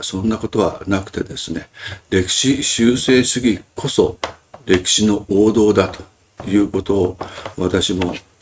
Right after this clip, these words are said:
隣のモーガンさんもよく分かってる、うー、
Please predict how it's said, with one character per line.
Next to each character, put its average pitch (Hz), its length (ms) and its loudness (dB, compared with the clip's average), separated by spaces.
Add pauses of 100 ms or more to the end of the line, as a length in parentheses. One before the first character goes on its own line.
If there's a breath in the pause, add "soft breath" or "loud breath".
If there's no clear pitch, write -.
(100)
隣 92 320 0
の 90 320 -2
モ 90 160 -2
ー 90 60 -6
ガ 87 80 -4
ン 85 40 -8
さ - 160 -6
ん 80 80 -6
も 85 220 -6 (180)
よ 104 120 0
く 95 160 -4
分 92 240 2
か 101 140 -2
っ - 80 -10
て - 160 -2
る、 92 80 0
う 95 40 -6
ー、 85 760 -6